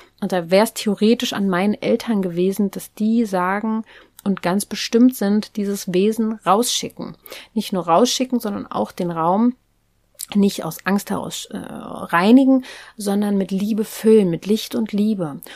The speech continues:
Das klingt jetzt so, als wäre ich so eine Verfechterin von, hey, wir dürfen einfach Licht und Liebe nur. Es geht nur um, um die rosarote Welt. Nein, äh, der Schatten gehört dazu. Aber, ähm, so wie es,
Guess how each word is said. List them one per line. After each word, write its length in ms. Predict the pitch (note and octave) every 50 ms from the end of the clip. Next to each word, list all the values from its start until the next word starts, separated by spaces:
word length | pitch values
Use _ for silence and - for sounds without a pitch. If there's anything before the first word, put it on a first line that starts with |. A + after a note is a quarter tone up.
| - - -
Das 160 | G#3 F#3+ -
klingt 260 | - B3 C4 C#4 C4
jetzt 160 | C4 A#3 -
so, 120 | - A3 A3+
als 240 | G#3+ G3 - -
wäre 140 | G#3 G3+ G3+
ich 120 | G3+ G3 -
so 80 | -
eine 80 | G3+ G3+
Verfechterin 680 | - - G3 - - - A3+ - - - G#3+ - G3 G3
von, 240 | - - - G#3 A#3+
hey, 360 | C4+ D4 D4+ D4 D4 C#4+ C#4 C4+
wir 80 | C4
dürfen 400 | B3+ - C4 C4+ C4+ C4+ C4 B3+
einfach 340 | B3 A#3+ B3 B3 B3+ B3+ A3+
Licht 280 | A3+ A#3 A#3 - - A#3+
und 100 | A3+ G#3
Liebe 280 | G#3 A3+ A#3 A3+ A#3
nur. 340 | A3 G#3+ G#3 G#3 G3+ G#3 G#3 - - - - - -
Es 120 | - - -
geht 160 | - B3 B3+
nur 320 | A#3 A3+ A#3+ B3+ C4+ B3
um, 220 | A3 A3 G#3+ A3 G#3+
um 180 | G3 A#3+ B3
die 80 | A3 A3+
rosarote 720 | G#3 G3 G#3+ A3+ A#3 A#3+ A#3 A3 - G#3 - - - F#3+
Welt. 340 | F3+ G3+ A3 B3 A#3 G#3+ -
Nein, 480 | G3+ G3 F3+ E3 D#3 G#3 A#3 A3+ F3 C#3+ - _ _ _ _ - - _ _ _ _ _ _
äh, 180 | - G3+ C#3 - -
der 500 | E3 - - - - E3+ F3 G3+ G3 F#3
Schatten 300 | - - A3+ A3 - A3+
gehört 280 | G#3+ G3+ G#3+ A3 G#3+ -
dazu. 460 | G3+ - - - - B3 C4 D4 D4 - - - - - - - - - - - _ _ _ _ _ _ -
Aber, 480 | F#3+ G3+ A3+ A#3+ C4 B3 C4 C#4 - - _ _ _ _ _ _ _ _ _ _ _ _ _ _ _ _ _ _ - -
ähm, 380 | B3 B3 B3 A#3+ A#3+ A#3 B3+ -
so 260 | A#3 G#3+ A#3+ C#4 C4+
wie 220 | B3+ B3 A#3+ A#3+ A#3
es, 260 | A3+ A3 - -